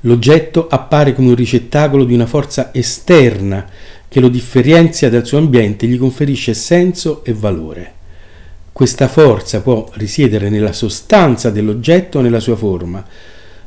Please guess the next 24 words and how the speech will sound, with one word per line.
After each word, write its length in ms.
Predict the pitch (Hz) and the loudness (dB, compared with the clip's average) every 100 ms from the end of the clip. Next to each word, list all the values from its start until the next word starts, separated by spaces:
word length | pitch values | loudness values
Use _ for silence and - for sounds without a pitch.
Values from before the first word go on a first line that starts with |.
| - | 0
Una 200 | 127 139 | 4 6
roccia 400 | 151 120 - 113 | 6 4 0 0
dunque 260 | 123 113 | 2 0
si 140 | 101 110 | -2 -2
rivela 320 | 117 113 104 | 2 0 0
sacra 500 | - 170 175 196 185 | 2 2 2 0 -4
perché 320 | - 120 123 | -4 -4 -2
la 80 | 117 | -2
sua 180 | 120 117 | -2 -4
stessa 600 | - 196 185 160 147 - | -2 -2 -2 -4 -4 -4
esistenza 1040 | 135 143 - - 240 131 101 - 107 - | -4 -2 -6 -6 -2 -2 -2 -4 -6 -4
è 120 | 123 107 | -2 -2
manifestazione 880 | 110 110 104 101 - 101 - 104 98 | 0 -2 -2 -6 -6 -8 -6 -4 -4
divina. 500 | 95 95 85 98 - - - - - - - - - - - | -4 -6 -8 -12 -20 -20 -20 -20 -20 -20 -20 -20 -20 -14 -4
Incomprensibile, 1200 | 143 147 151 147 147 147 165 123 110 104 90 - | -2 2 0 2 0 0 -2 -2 -2 -4 -6 -8
invulnerabile, 1300 | - 165 151 143 131 127 120 104 85 82 95 127 143 - - - - - | 2 4 4 2 2 2 2 0 -4 -8 -4 -2 -4 -10 -20 -20 -18 -4
la 160 | 135 | 2
roccia 500 | 147 190 190 - 180 | 4 2 0 -2 -2
è 100 | - | -2
ciò 300 | - - 190 | -4 0 -2
che 140 | - 143 | 0 0
l'uomo 500 | 143 165 175 165 160 | 2 2 2 0 0
non 240 | 147 175 139 | 2 4 2
è. 200 | 85 | -2